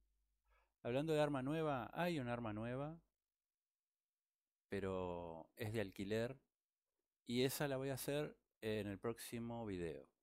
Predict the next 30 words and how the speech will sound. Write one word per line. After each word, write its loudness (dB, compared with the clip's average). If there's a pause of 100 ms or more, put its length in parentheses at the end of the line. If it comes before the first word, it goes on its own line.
(640)
No -4
se -2
la 2
voy 4
a 4
mostrar 0
ahora 0 (400)
para, 0 (3000)
para -2
que 0
sea 0
una -2
sorpresa, -2 (1300)
para -2
dejarlo -2
con 0
la -2
intriga. -4
Jaja. -2 (200)
<laughs> 2 (960)
No, 0
ese -2
sí, -2 (180)
va 2
a 0
ser 0
para 0
el -6
próximo -4
video. -10